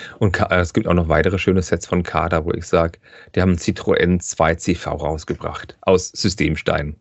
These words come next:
Der ist auch richtig nett gemacht. Ha. Und ja, da wird man schon wehmütig. Und dann sieht man aber, dass Lego auch einen schönen Fiat zum Beispiel auf den Markt gebracht hat.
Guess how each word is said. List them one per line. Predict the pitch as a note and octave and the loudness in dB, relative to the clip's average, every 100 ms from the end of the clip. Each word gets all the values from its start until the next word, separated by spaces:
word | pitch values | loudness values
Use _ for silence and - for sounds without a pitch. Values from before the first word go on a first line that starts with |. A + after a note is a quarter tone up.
| - | 0
Der | A2 | 0
ist | C3+ - | 0 0
auch | G#3 - | -2 0
richtig | B2 - - | -2 -2 -4
nett | E2+ D#2 | -2 -2
gemacht. | - D#2 D2 - - _ _ _ _ _ _ _ _ _ - | -4 -4 -6 -10 -18 _ _ _ _ _ _ _ _ _ -2
Ha. | G2+ D2 - - - _ _ - - _ | 2 2 0 -6 -20 _ _ -20 -20 _
Und | - E2 D#2+ D#2+ _ _ _ _ - _ _ _ _ _ _ _ _ | 0 2 2 -2 _ _ _ _ -20 _ _ _ _ _ _ _ _
ja, | - D#2+ G#2+ G#2 _ - - _ _ | -2 0 -2 -4 _ -20 -20 _ _
da | - | 0
wird | F#2+ A2+ | 2 2
man | |
schon | A#2 A2+ | 2 2
wehmütig. | G2+ F#2+ F2 D#2+ - - - | 4 4 2 0 -6 -10 -2
Und | |
dann | F2 F2 | 2 2
sieht | G2+ | 0
man | G2+ G#2 | -2 0
aber, | F2 G2+ G2+ G2 _ _ _ - | 2 2 0 -4 _ _ _ -6
dass | - F2+ | -2 2
Lego | F2+ G2 A2 | 4 4 4
auch | - F#2+ | 4 2
einen | G2+ | 0
schönen | F#2 F2+ | 0 0
Fiat | D#2+ - - | 0 -2 -2
zum | A2 | -2
Beispiel | A2 A2 | -2 0
auf | A2 | 2
den | G#2+ | 2
Markt | G2+ | 2
gebracht | G2+ A2+ A2 G2+ - | 2 0 0 -2 0
hat. | A#2 | -2